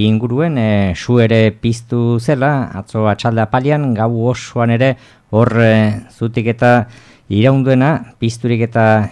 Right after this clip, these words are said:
izan dugu, eta goizian ere oraindik eta,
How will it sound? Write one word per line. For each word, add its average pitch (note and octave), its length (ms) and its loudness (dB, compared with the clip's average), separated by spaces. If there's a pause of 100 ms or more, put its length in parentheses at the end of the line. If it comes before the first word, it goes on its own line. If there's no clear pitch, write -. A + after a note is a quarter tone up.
izan C3+ 360 -2
dugu, C3 360 0
eta A2 360 0
goizian A#2+ 480 0
ere C3+ 280 2
oraindik G#2+ 500 -2
eta, A2+ 500 -2